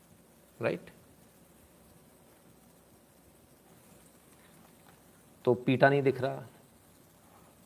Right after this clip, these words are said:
पीटा को किस किस ने पीटा, पता नहीं, समझ में नहीं आता। बहरहाल, पीटा गायब है।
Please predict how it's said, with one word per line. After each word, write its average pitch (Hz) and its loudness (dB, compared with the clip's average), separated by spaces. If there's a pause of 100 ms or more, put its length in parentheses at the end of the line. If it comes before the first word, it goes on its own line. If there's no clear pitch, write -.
(540)
पीटा 165 2
को 208 -2
किस - -2
किस 190 0
ने 214 0
पीटा, 127 -4
पता - -10
नहीं, 135 -8
समझ 123 -6
में 123 -6
नहीं 113 -10
आता। - -18 (1120)
बहरहाल, 120 0
पीटा 113 -4
गायब 107 0
है। 107 -12